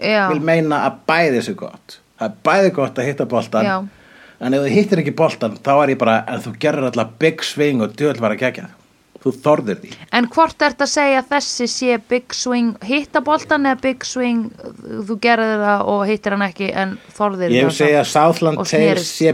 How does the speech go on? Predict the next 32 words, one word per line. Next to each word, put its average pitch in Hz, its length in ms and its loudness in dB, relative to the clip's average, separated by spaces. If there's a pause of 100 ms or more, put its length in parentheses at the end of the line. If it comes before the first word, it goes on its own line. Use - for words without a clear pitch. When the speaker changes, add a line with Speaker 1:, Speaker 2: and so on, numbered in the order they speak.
Speaker 2:
big 170 200 4
swing 151 360 2
sem 143 220 0
að 135 80 0
samkvæmt 156 480 -2
gagnrýnendum 143 840 0
og 135 240 0
áhorfendum 123 720 2
hitti 127 280 -2
ekki 117 300 -2
boltan. - 340 -8 (300)
En 107 240 -6 (300)
Speaker 1:
Ah, 202 440 2
ok. 175 160 -6 (2250)
Speaker 2:
en 110 240 -2
Speaker 1:
Ég 185 100 -2
Speaker 2:
að 113 80 2
Speaker 1:
skil. 175 280 -4 (480)
Speaker 2:
en 113 280 -2
hérna, 120 600 -4
það 139 280 4
að 120 60 2
hitta 151 340 0
boltan, 139 320 0
það 123 220 -2
þýðir 127 180 0
bara 117 160 -2
að - 80 -10
fær 127 100 2
stig 135 380 0
samkvæmt 117 400 -4
reglunum. 104 460 -2